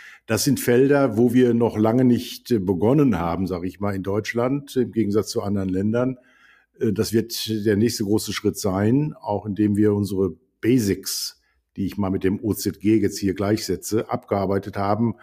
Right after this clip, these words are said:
äh, wird natürlich auch die Aufmerksamkeit auf diese neuen Technologien wie urbane Datenplattform und, äh,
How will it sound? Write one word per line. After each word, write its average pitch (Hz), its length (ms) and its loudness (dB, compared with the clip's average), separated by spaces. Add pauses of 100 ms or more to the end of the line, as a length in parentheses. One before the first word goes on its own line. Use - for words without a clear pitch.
(380)
äh, 104 240 -2
wird 120 140 0
natürlich 107 340 0
auch 110 160 -2
die - 80 -2
Aufmerksamkeit 104 720 -2
auf 101 160 -6
diese 101 240 0
neuen 98 260 2
Technologien 98 680 0
wie 92 260 2
urbane 95 480 -2
Datenplattform 101 840 -2
und, 92 340 -4
äh, 92 200 2